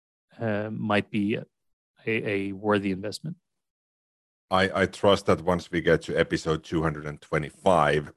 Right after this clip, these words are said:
Speaker 2: about two years from now, that then you can announce that you have your new car now and you're still
Speaker 1: <laughs>
Speaker 2: super
Speaker 1: I'll
Speaker 2: happy with the car.
Speaker 1: <laughs>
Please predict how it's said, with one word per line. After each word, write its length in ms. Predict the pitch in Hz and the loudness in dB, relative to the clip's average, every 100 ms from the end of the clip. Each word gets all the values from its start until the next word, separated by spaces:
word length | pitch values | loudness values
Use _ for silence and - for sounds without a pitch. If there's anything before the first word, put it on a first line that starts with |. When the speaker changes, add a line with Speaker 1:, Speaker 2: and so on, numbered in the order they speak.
| - | -2
Speaker 2:
about 300 | 78 80 76 | 2 4 4
two 140 | 87 | 2
years 220 | 78 71 69 | 2 0 -4
from 240 | - 73 | -8 -8
now, 360 | 73 69 65 69 _ | -8 -6 -8 -8 _
that 200 | 69 73 | -4 0
then 180 | 87 80 | 0 2
you 160 | 73 69 | 0 -4
can 180 | 78 - | -8 -4
announce 480 | 80 76 69 69 - | -4 -2 -2 -4 -10
that 140 | 69 | -10
you 120 | 78 | -6
have 200 | 78 76 | -2 -2
your 140 | 71 71 | -2 -4
new 160 | 71 | -6
car 320 | 69 - 65 62 | -12 -2 -2 -2
now 320 | 60 52 50 | -10 -18 -18
and 100 | - | -14
you're 120 | - - | -8 -8
still 320 | - 131 80 | 0 0 2
Speaker 1:
<laughs> 0 | |
Speaker 2:
super 340 | 156 123 - | 0 0 2
Speaker 1:
I'll 160 | 143 139 | 4 2
Speaker 2:
happy 100 | 69 | 0
with 160 | 64 | -8
the 80 | - | -10
car. 300 | - 71 - | 0 2 2
Speaker 1:
<laughs> 60 | - | -4